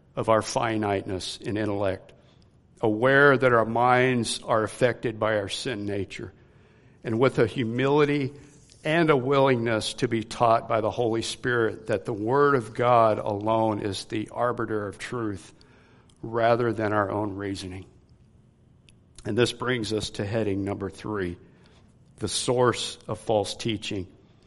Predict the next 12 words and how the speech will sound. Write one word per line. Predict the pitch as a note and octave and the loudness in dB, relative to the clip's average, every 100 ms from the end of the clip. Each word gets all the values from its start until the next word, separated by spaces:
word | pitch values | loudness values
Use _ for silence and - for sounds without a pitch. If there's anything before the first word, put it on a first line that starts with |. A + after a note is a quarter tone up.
| - _ _ _ _ _ | -20 _ _ _ _ _
The | - | -6
source | G#2 - D3 D#3+ D3 - | -4 2 8 8 8 4
that | C#3 B2 | 0 2
is | A#2 - | 0 -2
the | C3 | -2
basis | G#2 B2 C3 - A#2+ G#2 - | 4 4 4 0 -2 -4 -6
of | D3 G2+ | -4 -2
worldly | A2 A#2+ A#2+ A2+ A2+ | -2 0 0 0 -4
philosophy | - A2 G#2+ G#2+ G#2 B2 - G#2 | -4 0 4 2 2 -6 -4 -4
that | G2+ G#2 | -4 -4
brings | A2+ G2+ F#2 - | -4 -4 -6 -6
emptiness. | A2+ G2 A2 F#2+ F#2+ - - | -6 -6 -6 -6 -8 -10 -16